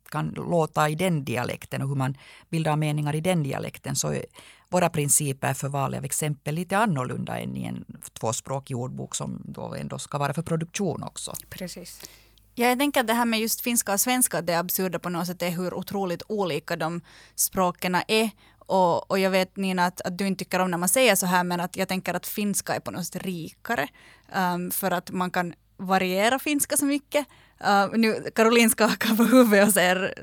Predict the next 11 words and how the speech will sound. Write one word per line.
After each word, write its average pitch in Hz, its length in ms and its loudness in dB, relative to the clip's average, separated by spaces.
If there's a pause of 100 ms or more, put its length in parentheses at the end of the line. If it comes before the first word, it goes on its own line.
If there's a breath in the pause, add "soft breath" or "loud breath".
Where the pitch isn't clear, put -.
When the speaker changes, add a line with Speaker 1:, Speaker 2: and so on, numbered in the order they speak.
Speaker 3:
ser 170 420 -2 (220)
inte 190 340 -6
nöjd 160 200 -4
ut. 185 300 -8 (800)
Speaker 1:
Jag 156 240 0
håller 151 340 0
med 180 140 -2
det 170 100 0
som 165 200 0
Nin-, 160 240 -2 (140)
på, 175 360 2